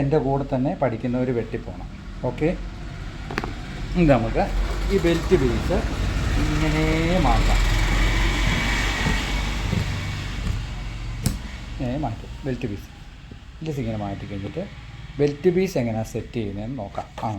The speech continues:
ആദ്യം, ആദ്യം ബെൽറ്റ് പീസിൻ്റെ ഇവിടെ കാലിഞ്ച് തയ്യൽ തുമ്പ് കൊടുക്കണം ഈ ഭാഗത്ത്. എന്നിട്ട് മുപ്പത് ഇഞ്ചിൻ്റെ നാലിലൊന്ന് ഇവിടെ മാർക്ക് ചെയ്യണം.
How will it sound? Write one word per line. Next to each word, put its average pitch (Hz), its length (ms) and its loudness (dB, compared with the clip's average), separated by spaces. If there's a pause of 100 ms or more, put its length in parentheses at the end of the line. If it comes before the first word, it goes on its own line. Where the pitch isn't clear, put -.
(140)
ആദ്യം, - 160 -16 (840)
ആദ്യം 165 280 4
ബെൽറ്റ് 113 280 0
പീസിൻ്റെ 117 360 -4 (260)
ഇവിടെ 135 300 2 (1800)
കാലിഞ്ച് 131 680 0 (240)
തയ്യൽ 143 280 2
തുമ്പ് 135 200 2
കൊടുക്കണം 98 300 -6 (1200)
ഈ - 20 -2 (100)
ഭാഗത്ത്. 95 360 -6 (460)
എന്നിട്ട് 135 420 0 (1200)
മുപ്പത് 147 580 4
ഇഞ്ചിൻ്റെ 110 500 0
നാലിലൊന്ന് 113 800 2
ഇവിടെ 113 240 0
മാർക്ക് 101 320 -6
ചെയ്യണം. 101 320 -4